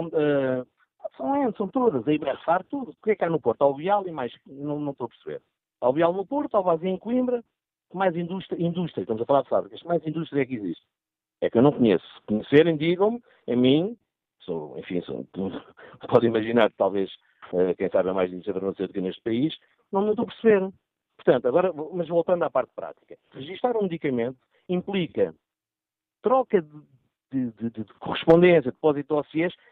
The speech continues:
centenas de itens ao Infarmed por cada medicamento. Ok? Portanto, é impossível que isto aconteça no Porto. É impossível. E mais, os técnicos que são técnicos formados,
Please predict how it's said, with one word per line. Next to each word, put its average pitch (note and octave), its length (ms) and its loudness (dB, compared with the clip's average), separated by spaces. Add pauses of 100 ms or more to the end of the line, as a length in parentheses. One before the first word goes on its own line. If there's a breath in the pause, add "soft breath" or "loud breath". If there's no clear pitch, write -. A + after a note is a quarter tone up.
(260 soft breath)
centenas G#3+ 500 0
de C3+ 60 -10
itens B2+ 180 -4
ao C3 80 2
Infarmed B2+ 460 -2
por G3 100 -6
cada D3+ 260 0
medicamento. G2+ 540 -10 (540)
Ok? G3+ 360 2 (320)
Portanto, B3+ 440 0 (580)
é C#4 100 0
impossível C4+ 540 2
que D#3 120 -6
isto - 180 -16
aconteça C3+ 340 -4
no A2+ 120 -4
Porto. - 360 -12
É A3 60 2
impossível. B3+ 400 0
E D#4 60 0
mais, G#3+ 280 0 (240 soft breath)
os D#3 120 -12
técnicos C#4 420 0
que - 80 -20
são G#3 100 0
técnicos D3 400 -2 (120)
formados, C#3 440 0